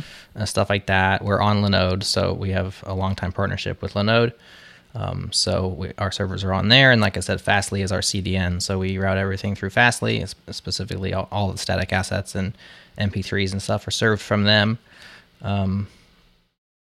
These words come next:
that's about it, I guess. I mean, in terms of infrastructure, we do have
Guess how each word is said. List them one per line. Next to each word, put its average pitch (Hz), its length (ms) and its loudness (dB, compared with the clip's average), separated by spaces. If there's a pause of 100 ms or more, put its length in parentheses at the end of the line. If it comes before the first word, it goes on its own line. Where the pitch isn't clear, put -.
(160)
that's 123 180 2
about 107 300 6
it, 117 120 8
I 98 120 6
guess. 104 280 2
I - 60 -6
mean, 95 320 0
in 107 120 -2
terms 117 220 2
of 92 100 0
infrastructure, 101 600 -2
we 98 120 -2
do 98 260 -2
have 95 560 -2